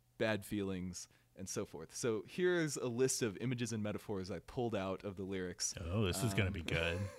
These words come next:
Speaker 1: <laughs> uh, used to evoke that, those bad feelings. So we've got, uh, toil and blood, blackness, mud, wilderness, creature void of form, steel-eyed death,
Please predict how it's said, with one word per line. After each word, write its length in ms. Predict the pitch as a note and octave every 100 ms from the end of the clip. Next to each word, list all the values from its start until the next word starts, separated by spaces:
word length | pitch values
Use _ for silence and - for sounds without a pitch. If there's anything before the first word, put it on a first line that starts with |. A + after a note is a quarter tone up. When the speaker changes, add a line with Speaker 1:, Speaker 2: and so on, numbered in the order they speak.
| -
Speaker 1:
<laughs> 280 | F3 - E3 - - - - _ B2
uh, 220 | A#2 A2
used 440 | A2+ D3+ D#3 C3+ -
to 180 | B2 G#2+
evoke 420 | G2+ A#2 G#2+ -
that, 280 | F#2+ F#2 - A2+ G2
those 360 | G2 F#2 - F#2+ F#2 -
bad 300 | G#2+ F#2 F2+
feelings. 500 | - E2+ C#2+ G2+ - - - - -
So 180 | - A#2
we've 180 | G#2
got, 300 | A2+ G#2 G2 - _ _ _ -
uh, 320 | F#2 F#2 F2+ E2+ _ _ _ _ -
toil 320 | - B2+ C#3+
and 120 | D#3+ C#3+
blood, 420 | G#2+ F#2+ G#2 C3 _ _ _ _ _ -
blackness, 720 | G#2 A2 - B2 - - - _ _ _ _ -
mud, 520 | A2 A2 A2+ B2+ C#3+ _ _ -
wilderness, 720 | G#2 A#2+ B2+ B2 B2+ - - _ _ _
creature 380 | - C3 C#3 B2
void 260 | A2 A2+
of 80 | G#2
form, 520 | - B2+ C3 C3 C3 - _ _ -
steel-eyed 640 | - - A#2+ A#2 G#2+ G2
death, 300 | G2+ A2+ A#2